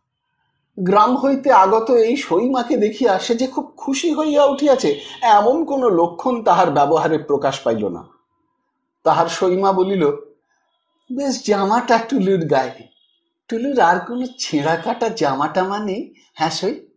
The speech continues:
"ছেলেটা এই শীতে আদুর গায়ে থাকে। তোমার সয়া এবার অসুখে পড়ে গাছ কাটতে পারেনি। মোটে দশটা গাছে যা রস হয়,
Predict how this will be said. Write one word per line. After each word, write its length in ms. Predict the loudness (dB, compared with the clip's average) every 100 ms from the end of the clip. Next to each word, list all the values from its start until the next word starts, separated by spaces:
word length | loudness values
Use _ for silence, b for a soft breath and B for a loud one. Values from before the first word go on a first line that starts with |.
| _ _ _ _ _ _ _ _ _ _ _
"ছেলেটা 560 | -12 -6 -4 0 2 4
এই 180 | 2 -2
শীতে 480 | -6 -8 -6 0 2
আদুর 440 | 2 0 -2 0
গায়ে 260 | 2 0 -2
থাকে। 360 | -6 -10 -12 -20 _ _ _ _ _ _ _ _ -2
তোমার 220 | 0 0
সয়া 480 | -2 2 4 6 6
এবার 260 | 6 2 0 -4 0
অসুখে 500 | 2 0 -6 -6 -6
পড়ে 240 | -2 0
গাছ 360 | 4 4 2 0
কাটতে 340 | -4 -4 -10 -4
পারেনি। 480 | -2 -2 -4 -8 -14 _ _ _ _ _ _ -6
মোটে 280 | -4 -2
দশটা 540 | 0 2 0 0 0 2
গাছে 380 | 2 0 -2 -4
যা 220 | -2 0
রস 320 | 0 -2 -2
হয়, 180 | -2